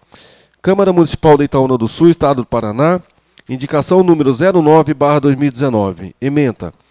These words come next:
Indicação ao excelentíssimo senhor prefeito, Evandro Marcelo da Silva, para que seja feito um quebra-mola na rua Uruguai, esquina com a Sergipe.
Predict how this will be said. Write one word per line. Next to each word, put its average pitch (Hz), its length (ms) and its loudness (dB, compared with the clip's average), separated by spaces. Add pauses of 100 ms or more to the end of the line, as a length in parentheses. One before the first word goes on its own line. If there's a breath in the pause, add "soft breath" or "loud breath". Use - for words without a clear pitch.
(420 soft breath)
Indicação 151 480 -2
ao 214 40 4
excelentíssimo 165 580 -2
senhor 147 180 2
prefeito, 147 520 -2
Evandro 160 360 2
Marcelo 139 320 -4
da 123 80 -4
Silva, 175 460 -2 (500 soft breath)
para 170 160 0
que - 60 -6
seja 190 240 2
feito 185 420 4
um 123 60 -6
quebra-mola 156 560 2
na 147 100 0
rua 147 240 0
Uruguai, 151 460 4
esquina 147 400 -4
com 135 140 -6
a 139 60 -4
Sergipe. 110 720 -2